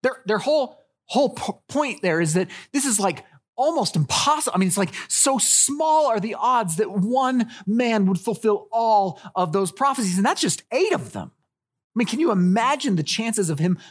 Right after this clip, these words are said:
fulfilling all the prophecies in the scriptures?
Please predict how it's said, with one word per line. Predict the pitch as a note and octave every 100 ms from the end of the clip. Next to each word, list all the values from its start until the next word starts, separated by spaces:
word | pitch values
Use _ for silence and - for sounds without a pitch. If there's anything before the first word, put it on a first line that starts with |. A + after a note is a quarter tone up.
| -
fulfilling | F3+ - F#3 D#3 C3 _ _ -
all | E3+ E3+ D#3 A2+ G2 - _ -
the | B2
prophecies | - D#3 C#3+ C3+ - A#2 A2+ - - -
in | C#3 C3 A#2+ A#2 -
the | A#2
scriptures? | - - A#2 - - F2 E2+ - -